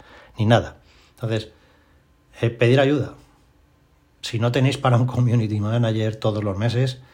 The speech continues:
seguramente sí tenéis para una auditoría de las nuestras, por ejemplo, para echaros un cable, para salir adelante, ¿vale? Y seguramente, eh, lo agradeceréis, pero muy mucho,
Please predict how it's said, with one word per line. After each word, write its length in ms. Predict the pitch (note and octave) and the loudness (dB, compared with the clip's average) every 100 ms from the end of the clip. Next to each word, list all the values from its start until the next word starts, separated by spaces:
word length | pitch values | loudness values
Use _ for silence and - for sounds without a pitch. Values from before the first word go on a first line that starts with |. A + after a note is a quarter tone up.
| _ _ _ _ | _ _ _ _
seguramente 480 | - G2 A2+ A#2+ B2 | -14 -6 0 0 0
sí 120 | A#2+ | -2
tenéis 280 | A#2+ G#2+ A#2+ | -2 -2 -2
para 380 | - G#2+ G2+ G2+ | -4 -4 -2 -2
una 220 | G2+ A2 | -2 -2
auditoría 840 | A2 G#2+ G2 G2 G#2+ A2 A2+ A2 | -2 -2 -2 -2 -2 0 0 -2
de 100 | G2+ | -6
las 180 | F#2 D#2+ | -8 -4
nuestras, 400 | A2 A#2+ - A#2+ | -2 -2 0 -4
por 140 | - A#2+ | -4 -6
ejemplo, 560 | B2 A2 B2 B2+ B2+ B2+ - - _ - | -4 -2 0 0 0 -4 -20 -20 _ -6
para 160 | A2 | -4
echaros 280 | F#2 A2+ A2 | -2 -2 -2
un 100 | A2 | -4
cable, 380 | - A2 A#2+ B2 | -2 -2 0 0
para 180 | G#2+ F2+ | -2 -6
salir 280 | - G2 | -8 -6
adelante, 580 | G#2 G2+ A#2+ A#2+ - A#2 _ _ _ _ _ _ _ - | -6 -2 2 0 -2 -16 _ _ _ _ _ _ _ -14
¿vale? 160 | G2 | -8
Y 40 | A2 | -8
seguramente, 960 | - F#2 G#2+ A2+ A#2+ B2 C3 C3 C3+ - | -8 -6 -2 0 2 2 2 0 0 -6
eh, 480 | G2+ G2 F#2 F#2 F#2 | -8 -8 -8 -10 -10
lo 100 | G2 | -6
agradeceréis, 760 | G2 F#2 G2 G2 F#2 F2+ D3 - | -6 -4 -6 -6 -4 -2 -2 -2
pero 300 | B2 G2 F2 | -2 -2 -4
muy 280 | G2 A2 | -4 -2
mucho, 480 | G#2+ C3 C#3+ - - | 2 2 2 -4 -10